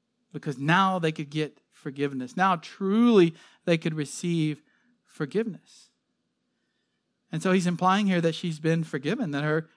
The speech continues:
debt has been canceled. Let's look now at the third one. And this is really the point that he's leading to here in this passage. The third characteristic here is that it shows us the sinner loves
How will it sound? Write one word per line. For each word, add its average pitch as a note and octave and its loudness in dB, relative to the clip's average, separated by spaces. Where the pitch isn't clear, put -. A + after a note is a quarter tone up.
debt E3 2
has F3 -6
been E3 -4
canceled. D#3 -12
Let's G#3 2
look G#3+ 6
now F3+ 2
at E3 -2
the D#3 -2
third E3 -2
one. C3 -6
And D#3+ -6
this F3 -6
is D#3 -8
really F3 4
the D#3+ 0
point G3 0
that D#3 0
he's D#3 0
leading D#3+ -2
to D3+ -8
here D3 -4
in C#3+ -6
this C#3 -6
passage. D#3 -8
The D3 -8
third F3 0
characteristic D3+ -4
here C3+ -10
is D3 -6
that C#3+ -4
it C#3 -10
shows F3 -2
us E3 -2
the D3 -6
sinner C#3+ -4
loves C#3 -2